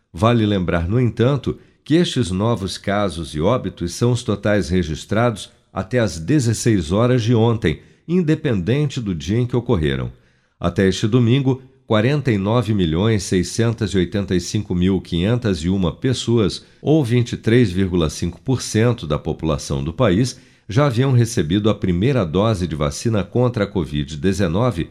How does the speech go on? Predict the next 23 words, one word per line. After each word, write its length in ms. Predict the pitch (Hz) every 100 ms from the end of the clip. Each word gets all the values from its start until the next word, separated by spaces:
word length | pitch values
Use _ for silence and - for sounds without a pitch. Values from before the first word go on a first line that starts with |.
| - _ _ -
sendo 380 | - 147 143
que 120 | 131 113
destes, 560 | 95 143 - 127 - _ _
vinte 400 | 76 90 175 -
e 40 | 127
três 320 | 113 127 95
milhões 500 | 101 87 101 123 113
cento 420 | - 131 147 120
e 20 |
vinte 220 | 90 101
e 60 | 90
seis 300 | - 80 71
mil 300 | 90 117 123 65
e 160 | 78
oito, 480 | 95 139 131 - - - _
ou 200 | - 95
dez 420 | 80 110 147 113
vírgula 400 | 95 113 101 87
nove 320 | 82 113 110
por 240 | 98 135 -
cento 400 | - 117 120 73
da 100 | 73
população, 720 | - - 80 71 - 123 127